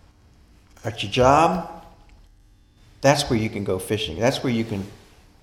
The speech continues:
share the gospel. That's your purpose there. What can one person do? What can one church do? What can a small nation do?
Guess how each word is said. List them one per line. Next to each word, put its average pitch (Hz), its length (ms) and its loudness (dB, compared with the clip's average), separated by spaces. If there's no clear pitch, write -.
share 107 380 -2
the 107 80 -6
gospel. - 680 -4
That's 117 280 -2
your 113 100 -4
purpose - 500 -6
there. 80 360 -8
What 139 180 6
can 147 140 2
one 147 260 6
person 143 340 4
do? 151 180 2
What 165 200 4
can 147 140 -2
one 151 180 0
church - 400 -2
do? 104 220 -6
What 143 200 4
can 143 120 0
a 139 60 0
small 143 300 4
nation 147 360 4
do? 98 260 -2